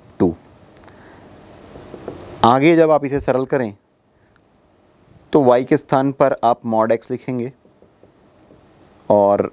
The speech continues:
यहाँ पर भी y के स्थान पर आप mod x लिखेंगे।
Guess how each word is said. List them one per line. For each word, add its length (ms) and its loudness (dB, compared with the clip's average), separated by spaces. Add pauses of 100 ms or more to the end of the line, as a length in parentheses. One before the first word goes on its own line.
(100)
यहाँ 320 0
पर 140 2
भी 220 -4 (180)
y 140 2
के 100 -8
स्थान 280 -6
पर 160 0
आप 120 -2 (340)
mod 220 0
x 140 -20
लिखेंगे। 400 -14